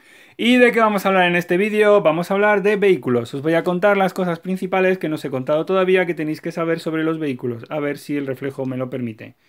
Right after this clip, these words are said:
¿Y qué tenemos que ver que tienen los vehículos? Vale, ya hemos visto el resto de cosas, ya hemos visto el icono que identifica vehículos y vamos a ver que los vehículos tienen poder, armadura y land speed.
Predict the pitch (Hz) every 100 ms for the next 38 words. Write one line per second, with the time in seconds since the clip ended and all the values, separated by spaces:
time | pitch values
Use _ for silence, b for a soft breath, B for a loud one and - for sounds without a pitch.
0 | b b b b b b b b _ 196
1 | 214 220 208 202 190 190 185 180 190 185
2 | 196 190 175 160 156 156 160 190 202 208
3 | 208 208 190 196 196 196 160 151 147 165
4 | 175 165 139 135 156 156 190 190 202 151
5 | 143 139 151 - 139 127 143 135 127 123
6 | 127 151 175 190 202 208 208 185 185 190
7 | 190 190 196 185 180 175 170 165 151 -
8 | 131 127 127 196 196 196 190 170 190 190
9 | 190 190 185 185 160 151 135 - 117 101